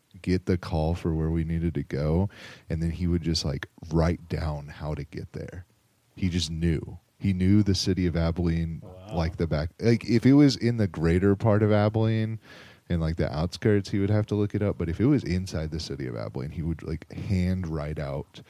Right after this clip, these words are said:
Speaker 1: the directions of where we needed to go. And it was fucking crazy.
Speaker 2: Yeah.
Speaker 1: I was like, "How did you know this?" And he, like, explained, you know, how, like, each city block has, like,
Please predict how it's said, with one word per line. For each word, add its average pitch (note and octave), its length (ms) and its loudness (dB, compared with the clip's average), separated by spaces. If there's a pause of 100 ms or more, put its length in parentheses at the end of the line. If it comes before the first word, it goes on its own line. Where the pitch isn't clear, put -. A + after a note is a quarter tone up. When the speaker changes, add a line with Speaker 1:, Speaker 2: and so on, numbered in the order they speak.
(440)
Speaker 1:
the F#2 100 0
directions D2 720 -4
of D#2 140 -6
where C2+ 180 -4
we C2+ 140 -6
needed - 320 -12
to - 60 -12
go. - 180 -10 (500)
And D2+ 80 -4
it - 20 -4
was D2 180 -6
fucking D2 480 -6
crazy. C2 640 -8
Speaker 2:
Yeah. C3 100 -20 (220)
Speaker 1:
I F2 60 -20
was F2 160 -18
like, D#2 120 -14
"How F2+ 140 -4
did A2 200 -2
you F2 80 -2
know D#2 240 -2
this?" C#2 200 -6
And D2+ 100 -4
he, C#2+ 40 -4
like, C#2 220 -4
explained, B1+ 720 -6 (720)
you E2 80 0
know, A1+ 260 -6
how, D#2 200 -2
like, B1 260 -6 (1160)
each F#2+ 280 -2
city D#2+ 480 2
block C#2+ 540 -4 (220)
has, C2+ 320 -4
like, - 260 -10